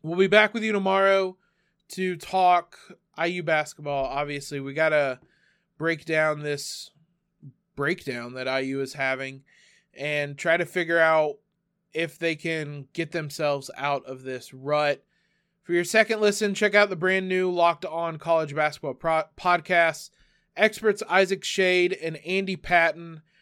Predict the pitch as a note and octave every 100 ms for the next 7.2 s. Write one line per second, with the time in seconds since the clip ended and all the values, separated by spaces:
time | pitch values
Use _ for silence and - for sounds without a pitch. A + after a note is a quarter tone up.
0 | _ - F3+ F3+ F3 G#3+ A#3 A#3 G#3+ G3
1 | F#3+ E3+ E3+ D#3+ D#3 E3+ E3+ E3 D#3 D#3
2 | C#3+ - D#3 D3 - F#3 - G#3+ G3 G3
3 | E3+ D3 G#3 G3+ F#3+ F3+ E3 - F3 E3
4 | - _ _ _ _ - A3 A3+ A#3 G3+
5 | F#3 G#3 G3+ G3 F#3 F3+ - F3+ E3+ D#3
6 | D#3+ D#3 - D#3+ D3 D#3 E3+ D#3+ - E3+
7 | E3